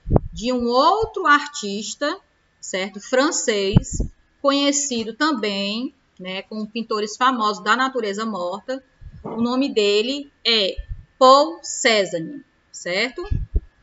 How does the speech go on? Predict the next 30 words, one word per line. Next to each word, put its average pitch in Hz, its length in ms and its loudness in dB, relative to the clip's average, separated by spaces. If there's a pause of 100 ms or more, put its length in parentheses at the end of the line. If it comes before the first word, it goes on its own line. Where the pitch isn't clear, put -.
(500)
Esta 254 420 2
mesma 359 680 0
imagem 247 580 4
que 254 100 -12
vocês 226 340 -4
estão 202 280 -10
vendo 208 220 -6
aqui, 247 520 -4
ó, 180 280 -2 (640)
tá 170 140 -8
bom? 185 260 -8
Tem 262 220 2
aí 240 240 2
no 277 180 -2
livro 247 280 -6
de 254 120 -10
vocês, - 760 -8 (540)
certo? 220 560 -6 (640)
Esse 285 580 6
artista 240 800 2
tinha 247 420 -4
uma 233 300 -2
intenção 269 1000 -4 (160)
de 247 120 -8
conseguir 247 480 -2
mostrar 202 640 -2
por 196 120 -6
meio 185 220 -2
de 208 160 -6
forma 220 720 -2